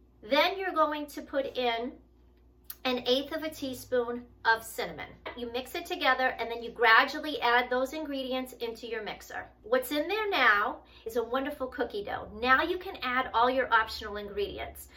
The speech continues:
So what I did in this nice crispy cookie, and it has a little chewiness in the center of it,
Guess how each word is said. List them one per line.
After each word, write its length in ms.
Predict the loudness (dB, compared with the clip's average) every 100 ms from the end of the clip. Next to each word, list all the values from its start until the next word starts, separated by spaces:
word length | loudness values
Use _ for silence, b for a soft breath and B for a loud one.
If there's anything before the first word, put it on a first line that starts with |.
| B B
So 180 | -2 4
what 140 | 8
I 220 | 8 8
did 380 | 4 2 0 -2
in 120 | -6
this 180 | -6 -8
nice 420 | 0 2 4 0
crispy 520 | -8 -4 -4 -2 -6 -6
cookie, 500 | -2 -2 -2 -8 -12 B B B
and 100 | -6
it 140 | -4
has 180 | -2 -2
a 60 | -2
little 240 | -4 -6
chewiness 580 | -6 -6 -4 -4 -4 -4
in 80 | -4
the 100 | -4
center 420 | -6 -6 -4 -2
of 120 | -2
it, 220 | -2 -8